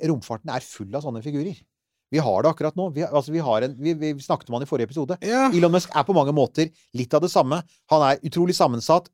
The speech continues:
Speaker 1: komplisert bakgrunn, gode sider, dårlige sider.
Speaker 2: Og
Speaker 1: Helt
Speaker 2: gudene vet hva som foregår, eh, hjemme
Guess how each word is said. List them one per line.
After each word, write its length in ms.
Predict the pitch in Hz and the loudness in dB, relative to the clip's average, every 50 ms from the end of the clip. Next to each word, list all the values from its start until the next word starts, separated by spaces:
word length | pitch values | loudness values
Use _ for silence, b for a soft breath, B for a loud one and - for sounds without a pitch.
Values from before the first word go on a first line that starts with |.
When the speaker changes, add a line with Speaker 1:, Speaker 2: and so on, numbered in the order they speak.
| _ | _
Speaker 1:
komplisert 560 | - - 139 - 165 165 165 - 165 156 160 160 | -6 -6 -4 -4 -4 -6 -4 -2 -2 -2 0 2
bakgrunn, 520 | 156 147 113 - - 127 135 156 170 165 165 _ _ _ _ _ _ 170 170 170 160 131 | 2 2 2 2 0 -2 -2 -2 -2 -4 -10 _ _ _ _ _ _ -16 -12 -12 -8 -6
gode 280 | 120 208 170 117 120 113 | -4 -2 0 0 0 0
sider, 320 | - 127 117 127 165 175 | -2 0 2 2 2 2
dårlige 560 | 170 165 143 123 110 165 151 127 113 110 113 107 | 0 -4 -6 -2 0 2 2 2 0 -2 -4 -6
sider. 420 | - 135 123 117 120 143 160 160 - b b b b b b b b b | -4 -4 -4 -2 0 0 0 0 -4 b b b b b b b b b
Speaker 2:
Og 40 | b | b
Speaker 1:
Helt 260 | - 233 269 294 196 | 6 6 6 6 4
Speaker 2:
gudene 520 | 139 135 185 196 185 151 135 - 170 226 247 | 2 4 4 6 6 6 4 4 2 4 4
vet 220 | 233 214 220 214 - | 6 6 4 4 4
hva 180 | 190 185 180 165 | 4 4 4 4
som 160 | - 208 202 | 4 2 2
foregår, 680 | 208 208 190 160 147 143 135 156 160 160 165 165 165 151 156 | 6 6 6 8 6 6 4 6 8 8 8 8 6 6 4
eh, 280 | 165 160 160 165 165 | 4 4 4 6 6
hjemme 160 | 156 139 131 | 4 4 4